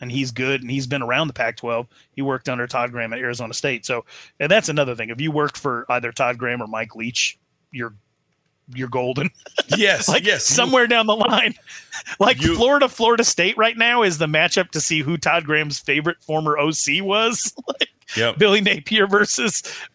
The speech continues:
Speaker 1: uh, yeah, Mike Norvell. So, I mean, it's just, that's crazy to me. But I would take a huge swing at, at, at Dan Lanning, but I'd be happy with,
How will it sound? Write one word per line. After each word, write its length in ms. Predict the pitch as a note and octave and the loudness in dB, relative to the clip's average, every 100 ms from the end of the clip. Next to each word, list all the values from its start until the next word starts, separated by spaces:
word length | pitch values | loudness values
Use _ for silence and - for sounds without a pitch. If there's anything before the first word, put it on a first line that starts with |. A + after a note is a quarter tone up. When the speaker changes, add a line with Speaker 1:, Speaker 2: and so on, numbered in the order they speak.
| - | 0
Speaker 1:
uh, 320 | A3+ G3+ E3+ E3+ | 4 4 2 2
yeah, 260 | E3+ D3 C#3 | 2 2 2
Mike 200 | E3+ F3+ | 0 2
Norvell. 340 | F3+ E3+ F#3+ | 2 4 2
So, 180 | G3 E3 | 2 2
I 80 | E3 | 2
mean, 160 | F3 E3+ | 2 0
it's 160 | F3+ | 0
just, 180 | E3+ D3+ | -4 0
that's 180 | F#3 F3 | 0 0
crazy 320 | F#3+ G#3 E3+ | 0 2 0
to 60 | D3+ | -2
me. 100 | C#3+ | -2
But 180 | D3 - - - F3+ | -2 -4 -16 -4 0
I 100 | B3+ | 0
would 100 | C4 | 0
take 160 | G3 | -2
a 80 | D3 | -2
huge 520 | - - F#3+ G#3 E3+ | -6 -4 0 0 -2
swing 420 | - F#3+ F#3 F3+ - | -2 0 0 -4 -4
at, 240 | D3+ C#3+ D3+ | 0 0 0
at, 180 | D3 | 0
at 300 | D#3 D3 D3 | 0 -2 -2
Dan 260 | B2+ D#3 E3 | 0 0 2
Lanning, 340 | D3+ F3 G3 - _ _ _ | 0 0 -2 -6 _ _ _
but 100 | D3 | 0
I'd 160 | D3+ D3+ | 2 2
be 120 | C#3+ | 0
happy 380 | C#3+ C3+ C3 B2+ | 2 0 -2 -6
with, 200 | B2 | -6